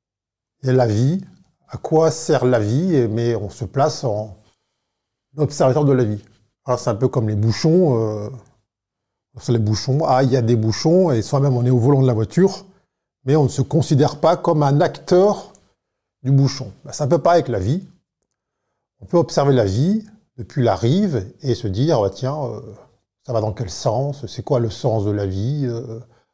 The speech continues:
à quoi ça sert ? Et s'extraire de manière artificielle de cette vie, alors que l'on est soi-même partie prenante de la vie qu'on commente.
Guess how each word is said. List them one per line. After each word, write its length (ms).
à 100
quoi 160
ça 120
sert ? 520
Et 340
s'extraire 640
de 60
manière 300
artificielle 880
de 180
cette 200
vie, 320
alors 260
que 80
l'on 220
est 100
soi-même 480
partie 320
prenante 600
de 140
la 120
vie 200
qu'on 160
commente. 500